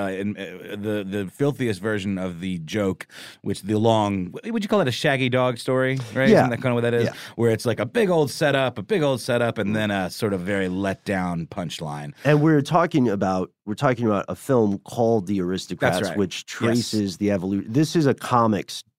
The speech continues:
Speaker 2: joke for other comics.
Speaker 1: Exactly. But
Speaker 2: Yeah.
Speaker 1: the guy, the, the guy that played the dad on, um, um,
Speaker 2: Oh,
Speaker 1: Full House.
Speaker 2: Bob Saget.
Speaker 1: Bob Saget.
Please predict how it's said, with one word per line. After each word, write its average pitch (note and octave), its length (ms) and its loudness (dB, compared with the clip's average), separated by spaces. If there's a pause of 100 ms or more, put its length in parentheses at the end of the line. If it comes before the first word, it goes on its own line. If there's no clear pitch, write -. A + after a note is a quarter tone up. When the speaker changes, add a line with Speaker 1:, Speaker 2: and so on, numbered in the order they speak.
(140)
Speaker 2:
joke G#2+ 340 2
for G2 340 0
other D#2 180 -2
comics. - 460 -8
Speaker 1:
Exactly. F#2 520 -4
But E2 100 -4
Speaker 2:
Yeah. D2 60 -6
Speaker 1:
the A#2 120 -2
guy, C3 220 0
the, G#2+ 220 -6
the - 180 -10
guy D3 120 2
that B2 140 0
played G#2+ 260 0
the F#2 60 -2
dad F2+ 420 -2
on, D#2+ 320 -6
um, D2 380 -10 (160)
um, C2 460 -14 (240)
Speaker 2:
Oh, G2+ 200 2
Speaker 1:
Full A2+ 160 2
House. E2+ 320 -8
Speaker 2:
Bob A2+ 200 4
Saget. D3 380 2 (140)
Speaker 1:
Bob G2+ 160 -2
Saget. - 340 -14